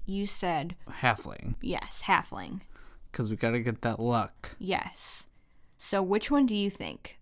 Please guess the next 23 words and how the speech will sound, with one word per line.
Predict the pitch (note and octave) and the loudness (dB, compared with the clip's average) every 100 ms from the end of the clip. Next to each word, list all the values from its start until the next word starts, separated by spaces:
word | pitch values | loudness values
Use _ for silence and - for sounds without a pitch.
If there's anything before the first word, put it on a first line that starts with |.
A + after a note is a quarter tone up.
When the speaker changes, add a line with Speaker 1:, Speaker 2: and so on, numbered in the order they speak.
| - | 4
Speaker 1:
I'm | G#3 A#3+ | 8 8
feeling | B3 C#4+ C#4+ | 6 4 6
s-, | C4+ - - - | 6 2 -4 0
most | G3+ A3 | 2 2
strongly | - - G3 G3 G3 | 0 2 4 4 2
towards | G3 F#3 E3+ - - | 0 -2 -2 -6 -2
Battlemaster | E3+ E3 F#3 A3 A3 A#3 - C4 C4+ D#4 - - | 2 2 2 2 2 0 -2 -2 -2 -2 -10 -6
fighter. | - E3+ B3+ B3+ | 0 2 2 2
Speaker 2:
Mm-hmm. | A#2 C3+ - - - - - - - - - - - - | 2 -2 -6 -18 -20 -20 -20 -20 -20 -20 -20 -20 -20 -8
Speaker 1:
But | F#3 | -2
what | F#3+ F#3 | 2 2
were | G#3+ | 0
you | G#3 F3 | 0 -4
thinking? | - - - D2+ F#3+ - - | -6 -8 -8 -6 -8 -8 -10
What | F#3 | -4
do | G3 | 0
you | F#3+ | 0
feel | F#3 F3 C3+ | -2 -2 -2
most | - G3 | -2 -4
strongly | - A2+ - A#2+ | -4 -6 -6 -6
about? | B2 - - - - A#2 | -6 -6 -8 -12 0 8
Speaker 2:
I | B2 C#3+ | 10 10
also | C3 C3 - C#3 C3+ C3+ C3+ | 10 6 6 8 10 8 4